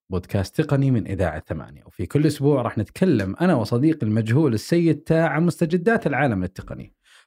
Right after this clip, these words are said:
وراح نستعرض لكم أهم الأخبار اللي حدثت خلال الفترة الماضية،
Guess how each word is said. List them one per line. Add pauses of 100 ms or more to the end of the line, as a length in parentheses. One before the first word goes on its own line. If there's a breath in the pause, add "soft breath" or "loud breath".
وراح
نستعرض
لكم
أهم
الأخبار
اللي
حدثت
خلال
الفترة
الماضية،